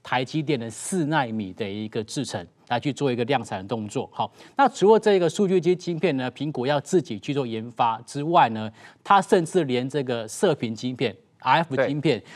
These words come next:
Speaker 1: 还有包括像是这个，呃，毫米波的一个零组件，甚至包括像这个电源管理晶片，它都要打算自己做研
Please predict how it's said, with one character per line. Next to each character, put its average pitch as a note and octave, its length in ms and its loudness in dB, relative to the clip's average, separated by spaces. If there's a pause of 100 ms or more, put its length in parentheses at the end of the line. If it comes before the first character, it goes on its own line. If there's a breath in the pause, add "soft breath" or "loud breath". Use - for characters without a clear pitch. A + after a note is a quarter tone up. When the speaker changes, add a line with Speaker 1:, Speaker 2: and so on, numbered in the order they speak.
Speaker 1:
还 - 180 2
有 E3+ 120 4
包 D3 220 4
括 C#3+ 180 2
像 C#3+ 240 2
是 C3 260 -4
这 B2 120 -4
个， A2+ 240 -4 (100)
呃， G#2+ 180 -8
毫 D3 200 2
米 E3 120 0
波 D3 280 0
的 C#3 120 -2
一 A#2+ 80 -2
个 A#2+ 120 -4
零 A#2+ 180 -4
组 A2 180 -8
件， C3+ 220 -4 (240 soft breath)
甚 F3+ 180 2
至 E3 140 0
包 D3+ 260 2
括 D3 280 0
像 C3+ 260 0
这 C#3 140 -4
个 B2 120 -4
电 E3+ 240 2
源 A#2 220 -4
管 B2+ 180 0
理 C3 140 -2
晶 C3+ 220 -8
片， B2+ 180 0 (240 soft breath)
它 D3+ 220 4
都 D3+ 160 -2
要 D3 100 0
打 G2 220 -2
算 C3+ 180 0
自 C#3+ 140 -8
己 A#2+ 120 -6
做 B2 160 -4
研 G#2 160 -6